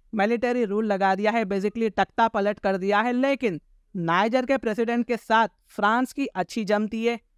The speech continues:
क्योंकि फ्रांस नाइजर का यूरेनियम अपने न्यूक्लियर एनर्जी के लिए इस्तेमाल करता है। यहाँ तक कि गोल्ड, डायमंड्स, ऑयल, एटसेटरा जैसे रिसोर्सेज बाहर बेचकर फ्रांस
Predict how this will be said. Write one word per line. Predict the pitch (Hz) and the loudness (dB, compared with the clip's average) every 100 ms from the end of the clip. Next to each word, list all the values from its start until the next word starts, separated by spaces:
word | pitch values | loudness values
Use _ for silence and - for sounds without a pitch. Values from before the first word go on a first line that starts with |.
| - | 0
क्योंकि | 254 262 214 | 2 4 0
फ्रांस | - 214 226 262 - | 0 2 4 2 0
नाइजर | 180 185 208 233 | 0 2 0 0
का | 247 | 0
यूरेनियम | 220 185 196 214 240 240 | 0 0 0 0 0 0
अपने | 226 226 226 | 0 -2 -2
न्यूक्लियर | 190 202 226 226 | -2 -2 0 0
एनर्जी | 190 196 196 214 | 0 -2 -4 -4
के | 214 | -2
लिए | 220 202 | -2 -4
इस्तेमाल | 175 196 190 196 | -4 -2 0 0
करता | 202 202 208 | 0 -2 0
है। | 214 | 0
यहाँ | 220 214 220 | 0 0 -2
तक | 220 | -4
कि | - 202 | -2 -2
गोल्ड, | 185 208 233 220 | 0 0 0 0
डायमंड्स, | 190 190 202 214 - | 0 0 -2 -4 -2
ऑयल, | 196 214 | 0 0
एटसेटरा | 185 - 208 220 208 | -2 -4 -2 0 0
जैसे | 202 214 | 0 -2
रिसोर्सेज | 180 175 202 247 226 - _ _ 202 | -2 -4 -2 -2 -2 -8 _ _ -2
बाहर | 160 190 240 254 | 2 2 2 0
बेचकर | 233 247 - 196 | 0 -2 -2 -2
फ्रांस | 156 - 262 269 | -2 0 0 0